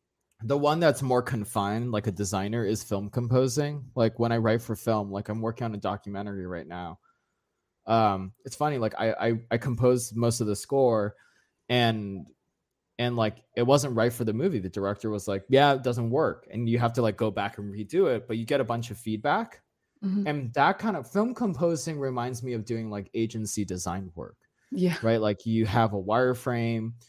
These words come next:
Speaker 2: Mm-hmm.
Speaker 1: your client gives you feedback, you do f-, iteration of it, and then your client gives you feedback again, you redo it until you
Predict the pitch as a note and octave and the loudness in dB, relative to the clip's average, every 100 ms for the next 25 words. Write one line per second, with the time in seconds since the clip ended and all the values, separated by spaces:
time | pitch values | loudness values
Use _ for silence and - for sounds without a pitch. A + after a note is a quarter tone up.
0 | F3+ E3 F#3 G#2 B2+ A#2+ A#2 A2+ G#2+ - | -12 -10 -10 -6 -4 -2 -2 -2 -2 -2
1 | B2 A#2 G#2+ A2 A2 G2 G#2 F#2+ - - | 0 4 4 2 -4 -4 -4 -6 -10 -2
2 | A#2 A2 G#2 - A#2 G#2+ G#2+ G#2 G#2 G2+ | 2 4 4 4 0 0 0 2 2 0
3 | F#2+ G#2+ G#2 - G2+ G2+ F#2+ F#2+ A2+ G#2+ | -4 -10 -10 -12 -12 -12 -14 -12 -8 -6
4 | F#2+ G2 G#2 G2+ F#2+ G2+ F#2+ F#2+ F#2+ - | -6 -6 -6 -6 -4 -4 -2 -2 -4 -4
5 | G2 | -6